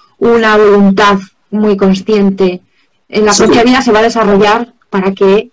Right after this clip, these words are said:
Speaker 1: haya ese, ese, ese descubrimiento, ese encuentro. Claro,
Speaker 2: Exacto,
Speaker 1: es
Speaker 2: es,
Speaker 1: así
Speaker 2: es que
Speaker 1: como
Speaker 2: incluso aunque no quieras, aunque no quieras, es inevitable que eso llegue a ocurrir. Lo que pasa es que puedes retardar muchísimo, demorar muchísimo el, el proceso.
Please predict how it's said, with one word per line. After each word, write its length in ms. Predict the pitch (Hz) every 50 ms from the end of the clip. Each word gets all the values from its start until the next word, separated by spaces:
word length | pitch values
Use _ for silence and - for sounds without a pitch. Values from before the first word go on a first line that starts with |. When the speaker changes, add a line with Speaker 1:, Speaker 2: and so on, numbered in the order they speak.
| _ -
Speaker 1:
haya 220 | 196 196 196 190
ese, 460 | 190 190 - 196 185 180 175 170 - _
ese, 420 | - 202 190 - 196 190 185 - -
ese 180 | 190 - 196
descubrimiento, 640 | 185 185 - - 190 190 180 180 196 208 214 190 185
ese 160 | 180 - -
encuentro. 460 | 180 180 - 185 190 196 190 - - - _ _ _ _ _
Claro, 200 | - 185 175 -
Speaker 2:
Exacto, 260 | 143 143 139 160 170
Speaker 1:
es 60 | 170 -
Speaker 2:
es, 60 | -
Speaker 1:
así 80 | - 143
Speaker 2:
es 60 | 165 190
que 60 | 160
Speaker 1:
como 140 | 185 185 180
Speaker 2:
incluso 340 | 175 170 175 170 - - 151
aunque 260 | 147 143 143 147 139
no 160 | 147 156 156
quieras, 420 | - 175 180 180 190 196 196 - -
aunque 220 | - 104 110 147 147
no 120 | 156 147
quieras, 260 | - 175 175 185 180 -
es 140 | 156 143 143
inevitable 680 | 160 160 156 156 147 139 139 - 156 156 156 151 147 143
que 80 | - 135
eso 280 | - - 151 147 139 135
llegue 260 | 131 123 127 131 131
a 60 | 123
ocurrir. 340 | - - 120 151 180 156 110
Lo 100 | 110 113
que 60 | 107 107
pasa 180 | - - 151
es 80 | 143 143
que 60 | 139
puedes 340 | - 135 135 143 147 139 - - 139 123 -
retardar 600 | 127 120 - 127 117 113 113 117 120 131 143 151
muchísimo, 880 | 151 139 120 123 120 - - - 147 147 - - 127 120 117 117 - -
demorar 420 | 107 107 104 104 104 117 131 135
muchísimo 460 | 127 120 - 123 117 - 143 127 113 113
el, 60 | - -
el 140 | 110 110 107
proceso. 560 | - 110 104 - - 180 170 - - 117 -